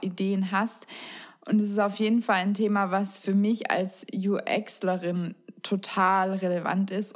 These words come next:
Und das ist die Nähe zum Nutzer. Und die Nähe zum Nutzer ist, wie du bestimmt auch sagen würdest, so das A und O eigentlich bei der Entwicklung von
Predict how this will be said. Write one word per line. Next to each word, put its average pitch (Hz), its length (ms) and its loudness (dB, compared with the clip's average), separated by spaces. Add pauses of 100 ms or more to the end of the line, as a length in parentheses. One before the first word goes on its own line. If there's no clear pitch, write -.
(120)
Und 196 340 2
das 214 300 2
ist - 380 -2
die 208 40 4
Nähe 202 500 4
zum 185 260 0
Nutzer. 190 460 -2 (880)
Und 196 440 0
die 202 80 2
Nähe 247 320 4
zum 226 180 4
Nutzer 226 460 2
ist, 196 200 -2
wie 208 140 2
du 196 440 0
bestimmt 285 1080 0 (180)
auch 202 460 2 (600)
sagen 208 500 4
würdest, 208 500 0 (460)
so 220 160 2
das 208 280 0
A 226 280 4
und 208 220 0
O 226 240 2
eigentlich 175 600 -2
bei 175 140 2
der 170 140 0
Entwicklung 185 520 0
von 180 340 -4